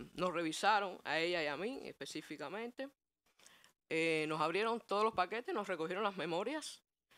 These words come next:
para copiar, eh, toda la información que traía. A ella le fotoco-, le hicieron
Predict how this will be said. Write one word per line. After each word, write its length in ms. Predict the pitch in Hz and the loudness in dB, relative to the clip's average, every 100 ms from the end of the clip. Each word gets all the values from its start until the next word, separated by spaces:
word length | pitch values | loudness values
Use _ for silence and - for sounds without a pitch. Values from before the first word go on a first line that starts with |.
| _ _ _ _ _ - | _ _ _ _ _ 6
para 340 | 196 247 269 | 8 8 4
copiar, 640 | 226 180 180 175 175 320 - - _ _ _ | 2 2 6 6 6 0 -10 -18 _ _ _
eh, 560 | 170 160 147 139 - - - - - _ _ | -2 0 0 -4 -12 -20 -20 -20 -20 _ _
toda 200 | - 240 | 6 8
la 80 | 247 | 8
información 640 | 214 - 175 151 - 143 151 | 4 2 2 0 -2 -4 -4
que 120 | - | -8
traía. 260 | - - - _ _ _ _ - - - - | -8 -10 -12 _ _ _ _ -20 -20 -20 -4
A 180 | - 160 | 0 2
ella 340 | 190 254 359 - _ _ - | 4 4 2 -4 _ _ -8
le 220 | 170 180 | -2 0
fotoco-, 380 | 185 180 165 165 | 0 0 0 0
le 180 | 170 175 | 0 0
hicieron 440 | 165 196 233 247 | 0 0 2 0